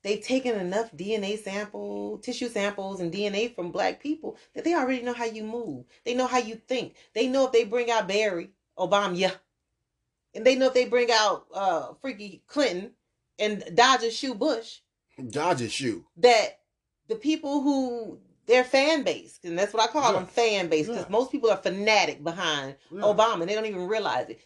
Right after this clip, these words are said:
Speaker 1: This
Speaker 2: Yeah.
Speaker 1: dude is worse than any drug they've ever been on
Speaker 2: Yeah.
Speaker 1: to them, and they don't even realize it,
Speaker 2: Yeah.
Speaker 1: or they do realize and they don't give a damn.
Speaker 2: Yeah.
Speaker 1: You know, it, it, it's sad that these
Speaker 2: Well
Speaker 1: three people would come out, and to me, it's so obvious.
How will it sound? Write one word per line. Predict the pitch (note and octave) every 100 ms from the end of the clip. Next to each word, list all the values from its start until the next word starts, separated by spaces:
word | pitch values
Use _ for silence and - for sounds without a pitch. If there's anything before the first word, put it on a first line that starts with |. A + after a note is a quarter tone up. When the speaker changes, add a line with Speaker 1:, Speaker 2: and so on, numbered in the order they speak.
| -
Speaker 1:
This | C4
Speaker 2:
Yeah. | A3+
Speaker 1:
dude | C4+
is | B3
worse | A3 B3
than | B3
any | G#3+ A#3+
drug | G3+ A3 A#3
they've | A#3 A3+
ever | A#3 A3
been | C4
on | A#3+ C#3 - -
Speaker 2:
Yeah. | G2+
Speaker 1:
to | C#3
them, | E3 D#3 - _ -
and | G#3+
they | A3+
don't | D4 B3
even | B3 A#3+
realize | B3+ B3 C#3 G2+ F#2
it, | F2
Speaker 2:
Yeah. | A2 D3
Speaker 1:
or | B3 B3
they | A#3+
do | G3 C#4
realize | C#4 C4+ B3+ A#3+
and | G3
they | G#3+
don't | F#3 D3+
give | F3+ E3+
a |
damn. | C3 D#2+ - _
Speaker 2:
Yeah. | G2 C3 - _ -
Speaker 1:
You | G3+
know, | F#3+
it, | G#3
it, | G#3+
it's | A#3 A#3+ -
sad | - B3 A#3+ D#3+ B2+
that | F3 E3 _ _ _
these | D#3 A#3+ C4+ B3
Speaker 2:
Well |
Speaker 1:
three | B3 C4
people | B3+ C4 C4+ G3
would | F3+ F#3
come | B3+ A#3+
out, | A3+
and | G#3+ G#3+
to | C#4
me, | B3+ C4+
it's | B3
so | A#3+ A#3
obvious. | - G#3 - C#3 -